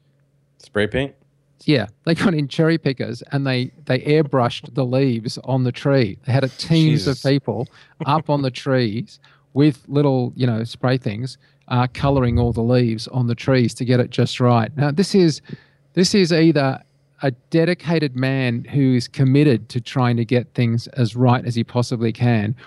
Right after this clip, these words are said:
Speaker 2: or somebody who's never seen a Da Vinci color grading desk.
Speaker 1: <laughs>
Speaker 2: Either way,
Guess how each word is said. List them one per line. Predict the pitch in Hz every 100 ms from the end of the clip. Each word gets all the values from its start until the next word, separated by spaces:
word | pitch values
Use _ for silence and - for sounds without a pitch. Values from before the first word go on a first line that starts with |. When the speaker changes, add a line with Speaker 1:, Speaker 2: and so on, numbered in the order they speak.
| _
Speaker 2:
or | 135
somebody | 123 170 175 170
who's | 147 151
never | 143 147 151
seen | 135 147
a | 131
Da | 123
Vinci | 117 123 - 135 120 _ -
color | 127 120
grading | 113 110 104
desk. | 104 95 - 156 117 185
Speaker 1:
<laughs> | 170 -
Speaker 2:
Either | 170 185
way, | 170 139 160 - 139